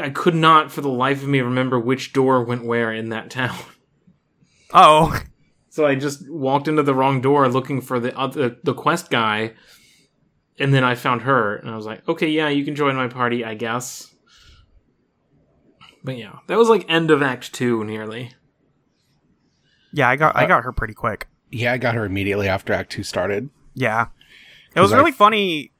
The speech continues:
Speaker 2: 'cause the first time you talk to her, like, at, um,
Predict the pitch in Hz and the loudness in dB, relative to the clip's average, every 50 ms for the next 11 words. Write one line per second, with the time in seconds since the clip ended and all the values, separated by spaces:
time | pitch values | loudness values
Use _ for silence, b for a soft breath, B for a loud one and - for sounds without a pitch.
0 | _ - 190 180 180 175 - 233 - - 262 240 202 - 165 156 160 - - 190 | _ -6 -6 -6 0 2 2 4 4 4 2 2 2 2 4 4 4 4 2 0
1 | 185 180 175 156 151 143 131 131 131 131 127 - - _ _ - 143 143 135 131 | 0 2 2 4 2 2 4 4 2 2 2 0 -4 _ _ 0 2 2 4 4
2 | 123 120 117 113 113 113 117 - | 2 2 0 -4 -8 -10 -10 -12